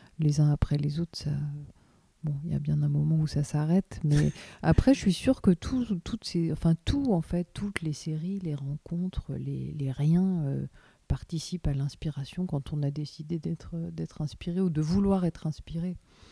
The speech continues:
Speaker 2: Oui,
Speaker 1: Donc,
Speaker 2: d'accord.
Speaker 1: euh, je me dis jamais que ça va, que ça va brouiller, ou je me dis jamais, « Oh, il faut pas que je voie ça parce que c'est un thème qui, peut-être, pourrait m'intéresser. » Alors,
Speaker 2: D'accord,
Speaker 1: euh,
Speaker 2: très
Speaker 1: c'est
Speaker 2: bien,
Speaker 1: je
Speaker 2: tu
Speaker 1: suis
Speaker 2: poses
Speaker 1: plus
Speaker 2: pas de questions,
Speaker 1: simple.
Speaker 2: tu fais, oui, d'accord, ouais, ouais,
Speaker 1: Ouais.
Speaker 2: d'accord.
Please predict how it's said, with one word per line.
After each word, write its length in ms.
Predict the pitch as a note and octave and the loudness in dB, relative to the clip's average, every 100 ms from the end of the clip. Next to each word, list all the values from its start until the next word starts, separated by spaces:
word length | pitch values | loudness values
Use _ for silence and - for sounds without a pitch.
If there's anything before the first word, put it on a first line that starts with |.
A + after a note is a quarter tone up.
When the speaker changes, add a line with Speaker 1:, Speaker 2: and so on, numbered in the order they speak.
| - | -8
Speaker 2:
Oui, 220 | E3 F3 | -2 4
Speaker 1:
Donc, 200 | E3+ E3 | 4 4
Speaker 2:
d'accord. 140 | - | 4
Speaker 1:
euh, 240 | D#3 D#3 D3+ | 4 6 4
je 120 | D3 | 4
me 120 | D#3+ | 4
dis 160 | D#3+ F3 | 4 0
jamais 280 | F#3+ F#3+ A3 | 2 4 2
que 100 | - | 0
ça 120 | E3+ | 0
va, 280 | D#3+ D3+ D3 | 2 0 0
que 80 | |
ça 100 | - | -2
va 120 | D3+ D3+ | 0 2
brouiller, 840 | D3+ D#3 F3 E3 F3 F3+ F3+ F3+ | 0 2 4 6 6 6 6 4
ou 220 | D#3 D#3+ | 2 0
je 80 | D#3+ | 0
me 140 | E3 | 0
dis 140 | D#3+ - | -2 -2
jamais, « 300 | F3+ F3+ F#3+ | 2 4 4
Oh, 80 | E3 | 4
il 100 | D#3+ | 0
faut 140 | - D3+ | -4 -4
pas 160 | - | -4
que 80 | D#3+ | -2
je 80 | D3+ | -2
voie 220 | D3 D3+ | -2 -4
ça 240 | - D#3+ | -4 -4
parce 200 | C#3 C#3+ | -2 -4
que 260 | - D#3 D3+ | -4 -8 -8
c'est 180 | C#3+ D#3 | -6 -4
un 120 | D3 | -4
thème 380 | - D#3+ D#3+ D#3+ - | -4 -2 0 -2 -4
qui, 220 | F3 F3 | -8 -4
peut-être, 560 | - D#3+ D#3+ D#3+ - | -4 -4 -4 -6 -6
pourrait 260 | - E3+ D#3 | -8 -6 -2
m'intéresser. » 800 | D#3+ D#3+ D#3 D3+ D#3 - E3 E3+ | -2 -4 -6 -10 -10 -8 -6 -4
Alors, 360 | D3+ D#3+ E3+ - - - | -2 0 0 -2 -12 -6
Speaker 2:
D'accord, 280 | B3+ - C4+ | -2 8 10
Speaker 1:
euh, 40 | |
Speaker 2:
très 60 | C#4+ | 10
Speaker 1:
c'est 140 | - C4+ | 6 4
Speaker 2:
bien, 120 | G#3 | 4
Speaker 1:
je 60 | |
Speaker 2:
tu 20 | - | 2
Speaker 1:
suis 60 | |
Speaker 2:
poses 140 | G3+ G#3 | 2 6
Speaker 1:
plus 80 | A#3+ | 6
Speaker 2:
pas 60 | |
de 40 | G3+ | 8
questions, 360 | G#3+ G#3+ A3+ | 8 8 2
Speaker 1:
simple. 120 | A#3+ | -4
Speaker 2:
tu 80 | - | -4
fais, 180 | F#3+ F#3+ | -2 0
oui, 180 | D#3+ D4+ | 2 2
d'accord, 360 | C4+ - D3+ - - | 2 -2 -6 -6 2
ouais, 60 | |
ouais, 60 | F#3+ | 4
Speaker 1:
Ouais. 160 | F#3 G3 - | 4 0 -8
Speaker 2:
d'accord. 320 | F#3 F3 D#3 | -6 -6 -8